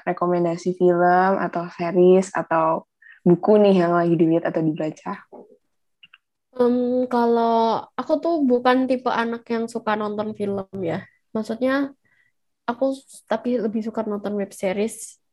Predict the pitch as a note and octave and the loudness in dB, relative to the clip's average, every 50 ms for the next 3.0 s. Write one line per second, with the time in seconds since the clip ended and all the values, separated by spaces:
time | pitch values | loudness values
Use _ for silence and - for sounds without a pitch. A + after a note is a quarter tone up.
0 | _ _ - G#3 G3+ G3 G#3 G#3 G#3 G3 - A#3 A#3+ C#4+ C4+ B3 A3+ A3 A3 A3+ | _ _ -4 -2 -2 -2 -2 -2 -4 -4 -4 -4 -2 0 0 0 0 0 -2 -2
1 | A3+ A3 A#3 A#3 A#3 A#3+ B3 B3 A#3+ A#3+ A#3 A3+ A3+ A3+ A#3 A#3 A3+ A3 G#3+ G3+ | -4 -4 -4 -6 -6 -4 -4 -4 -2 -2 -2 -2 0 -2 -2 -2 -2 -2 -4 -4
2 | G#3 G#3 G#3 G#3 G#3 G#3 G#3 G#3 - G3+ - G#3 G3+ G#3 G3+ G#3 G#3 G#3 G3+ | -4 -4 -4 -4 -4 -4 -4 -2 -2 0 0 0 0 -2 0 2 2 2 2